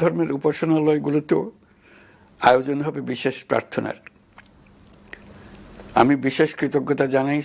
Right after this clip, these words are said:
সিঙ্গাপুর সরকারের প্রতি। তারা হাদির চিকিৎসায় অত্যন্ত আন্তরিকতা ও পেশাদারিত্ব দেখিয়েছেন। বিশেষ করে সিঙ্গাপুরের পররাষ্ট্রমন্ত্রী ভিভিয়ান বালাকৃষ্ণন,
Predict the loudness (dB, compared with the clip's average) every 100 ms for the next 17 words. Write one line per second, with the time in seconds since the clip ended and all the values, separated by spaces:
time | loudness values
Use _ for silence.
0 | -2 -2 -2 -2 -4 0 -2 0 -2 -2
1 | -4 -4 -6 -8 _ _ _ -20 -20 -20
2 | -20 -20 -20 -20 -20 -20 -20 -20 -20 -20
3 | -20 -20 -20 -20 -18 -18 -16 -10 4 6
4 | 6 2 -2 -2 -6 -8 -2 -2 2 0
5 | 2 -2 -2 0 -2 0 -2 -2 -2 0
6 | -2 -2 0 2 0 -2 -4 -4 -4 -4
7 | -4 -4 -10 -14 _ _ _ _ _ -20
8 | -20 -20 -20 -20 -20 -20 -20 -20 -20 -20
9 | -2 2 4 4 2 2 2 0 -8 _
10 | _ _ _ _ _ _ _ _ -6 2
11 | 4 4 2 2 0 2 -2 0 -2 0
12 | 2 2 -2 -4 -2 -2 0 0 0 0
13 | 0 0 -2 -4 -6